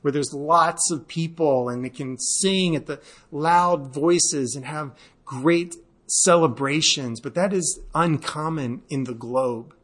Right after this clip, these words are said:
The majority of the believers in Jesus Christ are gathering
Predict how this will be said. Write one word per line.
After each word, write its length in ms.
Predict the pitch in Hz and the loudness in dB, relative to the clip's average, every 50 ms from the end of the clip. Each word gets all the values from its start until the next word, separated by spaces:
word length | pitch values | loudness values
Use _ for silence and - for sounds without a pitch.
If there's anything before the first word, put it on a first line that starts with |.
| _ _ _ _ _ _ _ _ _ _ _ - | _ _ _ _ _ _ _ _ _ _ _ -2
The 100 | 147 147 | 0 0
majority 800 | 139 135 120 117 113 135 143 160 165 170 165 165 160 160 185 - | 2 0 -2 -2 -4 -2 0 2 2 2 0 -2 -4 -4 -4 -6
of 180 | 147 127 127 | -6 -8 -8
the 100 | 127 135 | -8 -10
believers 600 | 120 120 135 123 120 131 135 143 143 139 131 110 | -8 -6 -6 -4 -2 -2 -2 -2 -4 -6 -8 -8
in 120 | 127 117 117 | -8 -8 -10
Jesus 460 | 113 123 120 123 117 - 123 113 - | -10 -10 -10 -10 -10 -10 -12 -12 -14
Christ 480 | - - 117 113 113 110 107 - - - | -10 -8 -6 -6 -6 -6 -10 -12 -14 -14
are 120 | - 110 | -14 -14
gathering 880 | 101 107 110 117 123 113 113 117 123 120 127 117 117 113 113 110 110 110 | -14 -12 -10 -8 -8 -6 -6 -6 -6 -6 -8 -12 -12 -14 -14 -16 -18 -20